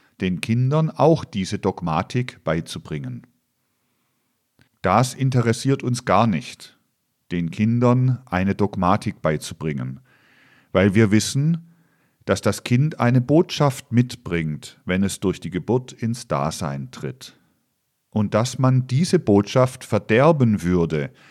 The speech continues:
wenn man ihm eine Dogmatik entgegentrüge. Der Geist braucht nicht in abstrakter Weise kultiviert zu werden.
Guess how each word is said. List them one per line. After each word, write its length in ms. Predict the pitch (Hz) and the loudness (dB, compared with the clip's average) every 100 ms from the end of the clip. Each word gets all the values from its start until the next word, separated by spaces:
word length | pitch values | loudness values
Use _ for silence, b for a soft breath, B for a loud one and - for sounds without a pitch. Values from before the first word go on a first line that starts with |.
| b b | b b
wenn 280 | - 107 117 | 0 2 4
man 300 | 127 135 135 - | 4 2 0 0
ihm 420 | 110 120 139 131 b b _ | 2 4 2 -2 b b _
eine 320 | 92 98 107 | 0 2 2
Dogmatik 840 | 110 113 - 92 113 123 87 - - | 2 0 2 2 2 0 -6 -8 -8
entgegentrüge. 1120 | 92 85 87 87 85 80 - 90 78 65 62 - _ _ _ _ _ _ _ _ _ _ _ | -6 -6 -4 -2 -2 -6 -8 -6 -6 -8 -14 -18 _ _ _ _ _ _ _ _ _ _ _
Der 120 | 85 78 | -6 -2
Geist 560 | 85 110 175 - - b b b b - | 2 2 2 -2 -14 b b b b -4
braucht 480 | 95 143 160 - | 2 4 2 -2
nicht 400 | 113 110 - - | 4 4 4 -4
in 160 | - 110 | -6 -4
abstrakter 680 | 98 - - 90 - 120 107 | -2 -4 -2 -4 -2 -2 0
Weise 340 | 78 87 107 | 0 0 -4
kultiviert 600 | - 107 104 98 98 104 | -2 -2 -2 -4 -2 -2
zu 180 | - 87 | -4 -6
werden. 460 | 67 53 65 57 | -6 -8 -12 -14